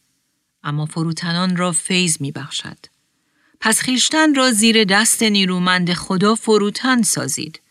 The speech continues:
تا در زمان مناسب سرافرازتان سازد.»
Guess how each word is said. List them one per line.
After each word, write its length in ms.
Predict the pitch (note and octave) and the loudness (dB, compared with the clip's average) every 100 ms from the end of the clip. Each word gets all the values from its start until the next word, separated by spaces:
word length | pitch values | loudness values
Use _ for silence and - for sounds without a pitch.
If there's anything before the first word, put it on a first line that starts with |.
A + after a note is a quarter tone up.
| _ _ _ _ _ | _ _ _ _ _
تا 100 | - | -6
در 200 | D3 D3+ | -2 -2
زمان 460 | D#3 F3 F#3+ A#3+ C4 | 0 0 2 4 4
مناسب 680 | A3+ A3 G#3+ G3+ G#3+ G#3 G3+ _ _ | 4 4 2 2 2 0 -2 _ _
سرافرازتان 920 | - E3+ D3+ D3 E3 D#3 C#3+ C#3+ D#3 | -8 -2 -2 -2 -2 -2 -2 -10 -10
سازد.» 560 | D3+ - - - E3 - | -8 -8 -10 -12 -16 -20